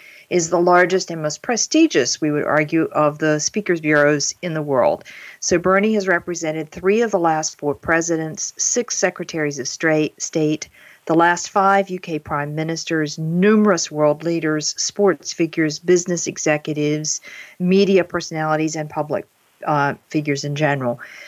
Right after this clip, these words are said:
Thirty-four of those folks have become particular friends of Bernie's along the way, and his book, Who Made Me What I Am, are the stories from those thirty-four friends and world leaders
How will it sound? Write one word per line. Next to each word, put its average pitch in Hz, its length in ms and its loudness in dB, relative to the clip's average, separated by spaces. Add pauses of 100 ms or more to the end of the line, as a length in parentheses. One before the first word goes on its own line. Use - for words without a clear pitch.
(140)
Thirty-four 269 760 4
of 156 200 0
those 147 600 2
folks - 500 -2
have 175 220 -8
become 202 320 -4
particular 202 500 -2
friends 127 600 -4
of 151 160 -8
Bernie's 139 420 -2
along 143 300 -2
the 143 100 -4
way, 131 400 2
and 151 140 -4
his 175 260 0
book, 160 400 2 (300)
Who 233 160 -2
Made 202 280 2
Me 190 200 -4
What 165 240 -2
I 151 140 2
Am, 139 680 0
are 160 200 4
the 170 120 0
stories 170 720 4
from 165 300 -6
those 160 280 0
thirty-four 165 640 0
friends 147 720 0
and 151 300 -4
world 151 400 4
leaders 147 640 2